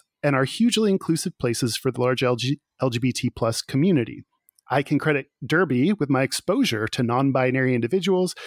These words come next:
and greater understanding of L G B T B plus issues, parentheses, I am cishet. Rat City is the largest in Seattle, but there are many more throughout the region, state,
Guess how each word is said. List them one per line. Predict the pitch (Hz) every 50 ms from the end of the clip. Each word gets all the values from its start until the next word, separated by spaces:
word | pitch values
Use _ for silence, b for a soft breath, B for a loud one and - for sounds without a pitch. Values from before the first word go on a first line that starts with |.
| B B B
and | - 139 123
greater | - 143 143 156 151
understanding | 147 143 147 - - 139 127 123 127 120 120
of | 113
L | 113 110 117
G | 113 110 110 127
B | - _ _ _
T | - - 113
B | 110 120 113 110 - _
plus | - - 131 120 117 - - - b b b b b _ _ _ -
issues, | 131 120 - - 123 - - - - - - _ _ _ _
parentheses, | - 135 113 - - - - - - - - -
I | - 151 139
am | 120 117 117
cishet. | - - - 135 - - - - 131 117 - _ - _ B B B B B B B B B B
Rat | - 175 - -
City | - - 196 185 190 180
is | 170 147 135
the | 123 139
largest | 123 123 127 143 147 147 143 - -
in | 131
Seattle, | 120 - 160 170 190 196 202 202 208 202 - _ _ _
but | - -
there | - 120 117
are |
many | 113 113 120 131 143 151
more | 156 151 139 131 135
throughout | 135 - - 123 127 123 -
the | - 120 110 110 -
region, | 135 135 190 208 170 214 214 202 202 196 175
state, | - - - - 160 170 202 190 -